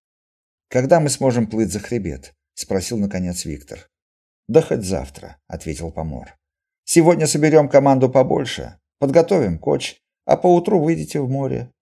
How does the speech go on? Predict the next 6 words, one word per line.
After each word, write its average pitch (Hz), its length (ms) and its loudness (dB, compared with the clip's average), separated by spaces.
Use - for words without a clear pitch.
Поплывёте 175 580 2
с - 100 -6
Василём". 127 640 -2
"Зря 120 340 4
кривишься, 127 520 -2
купец. 101 580 -6